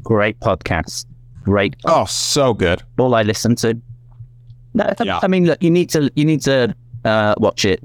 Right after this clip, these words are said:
Speaker 1: I would say that ninety-nine percent of it is brilliant, but there is one percent.
Speaker 2: Fart?
Speaker 1: Uh, that wouldn't have been as bad for me. It was,
Speaker 2: Okay.
Speaker 1: um, yeah, it's the final few lines that just kind of,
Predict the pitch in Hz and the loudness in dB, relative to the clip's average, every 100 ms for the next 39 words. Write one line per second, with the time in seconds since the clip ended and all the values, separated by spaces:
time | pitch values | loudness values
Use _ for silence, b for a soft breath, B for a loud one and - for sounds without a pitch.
0 | 110 - 123 139 143 135 127 120 110 107 | -12 -2 0 2 0 0 0 0 2 0
1 | 107 123 120 110 117 107 98 - 107 92 | 2 0 2 2 2 2 0 0 -2 0
2 | 90 82 - 98 90 87 90 - - - | 0 -2 0 0 2 2 2 -2 -20 -20
3 | - - 110 107 110 104 113 113 110 95 | -12 -2 0 2 -2 2 2 2 0 -2
4 | - - - 113 107 113 117 113 101 110 | -12 -16 -10 -2 2 2 4 2 0 -2
5 | - 98 92 95 107 139 - - - - | 0 0 0 0 -2 -2 -12 -20 -20 -8
6 | - 120 - 135 131 - 120 123 139 127 | -4 -4 -2 -2 -4 -4 -2 0 2 0
7 | - 113 104 98 95 - 82 78 - - | -2 -2 0 -2 -2 -2 -2 -2 -6 -20
8 | - - - - - - - - 151 170 | -20 -20 -20 -20 -20 -20 -20 -4 0 0
9 | 160 - 147 139 135 143 - 175 156 143 | -2 0 0 2 2 0 0 0 2 0
10 | 156 - 190 - 196 208 208 - 180 151 | -2 -2 -2 0 0 0 -2 0 2 4
11 | 113 120 123 120 120 120 120 127 - 123 | 2 2 0 0 -2 -2 -2 -4 -2 0
12 | 117 104 | 2 0